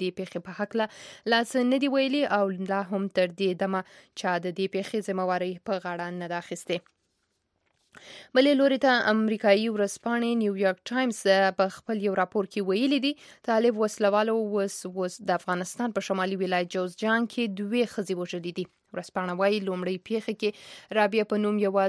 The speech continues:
دوه ویشت کلنه میرمنه چې د دوو بچو مور وه، د خپل خاوند له لوري په بدکارۍ تور-، تورنه کړل شوې وه. طالبانو هغه د خپل خاوند له لوري د لګول شوي تور قصورواره ګرځولې او درې ډزې یې ویشتلې ده. خو نیویارک ټایمز لیکلي چې د دغه ښځې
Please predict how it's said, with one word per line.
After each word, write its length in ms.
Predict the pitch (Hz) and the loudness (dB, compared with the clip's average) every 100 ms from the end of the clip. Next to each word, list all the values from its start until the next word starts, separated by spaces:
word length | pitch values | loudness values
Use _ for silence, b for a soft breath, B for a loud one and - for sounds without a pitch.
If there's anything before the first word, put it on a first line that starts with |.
| 190 | 0
دوه 140 | 180 | -4
ویشت 160 | 175 - | -6 -4
کلنه 280 | 190 180 175 175 | -2 -2 -2 -4
میرمنه 400 | 175 175 202 208 | -4 -2 -2 -2
چې 320 | 202 208 190 | -2 -2 0
د 100 | 190 185 | -2 -4
دوو 160 | 190 180 | -4 -4
بچو 260 | - 190 180 | -4 -4 -2
مور 260 | 190 220 226 | -2 0 0
وه، 120 | 226 202 | 0 2
د 120 | 202 - | 0 0
خپل 240 | 214 208 | -2 -2
خاوند 440 | 220 208 277 254 185 | 0 2 2 2 2
له 60 | 185 | 0
لوري 180 | 185 180 | -2 -2
په 160 | 196 180 | -2 -2
بدکارۍ 420 | 180 - 180 180 180 | -4 -6 -4 -6 -6
تور-، 340 | 180 175 185 - - | -4 -2 -4 -6 -4
تورنه 380 | 190 185 175 | -2 -2 -4
کړل 180 | - 175 - | -4 -4 -4
شوې 200 | 185 175 | -4 0
وه. 140 | 175 170 _ _ - | 0 -2 _ _ -10
طالبانو 460 | 170 170 175 180 175 | -6 -4 -4 -4 -6
هغه 240 | 175 202 240 B B B 240 | 0 2 2 B B B 4
د 120 | 233 233 | 4 4
خپل 240 | 247 240 | 0 2
خاوند 360 | 226 220 220 214 | 0 2 2 0
له 60 | 208 | 2
لوري 240 | 240 247 | 2 0
د 240 | 226 208 202 | 0 0 0
لګول 340 | 196 196 190 - | 0 -2 -4 -6
شوي 240 | 262 220 - | -4 -4 -4
تور 220 | 220 214 | -4 -4
قصورواره 560 | 180 - 190 208 233 233 | -8 -6 -2 0 0 0
ګرځولې 400 | 226 233 240 247 226 | -2 0 0 0 0
او 20 | 190 | -2
درې 160 | 190 185 | -4 -4
ډزې 260 | 180 170 180 | -6 -6 -6
یې 60 | 180 175 | -4 -6
ویشتلې 460 | - - 175 175 | -6 -4 -2 -2
ده. 100 | 170 _ _ _ - | -2 _ _ _ -10
خو 100 | 180 | -8
نیویارک 320 | 175 170 170 - | -8 -6 -8 -6
ټایمز 220 | 170 170 - 170 | -6 -6 -8 -10
لیکلي 300 | - 214 202 | -2 -2 -2
چې 500 | - - - - 208 | -8 -20 -6 2 4
د 80 | 196 190 | 4 2
دغه 200 | 190 196 | 2 0
ښځې 320 | - 190 | -2 -2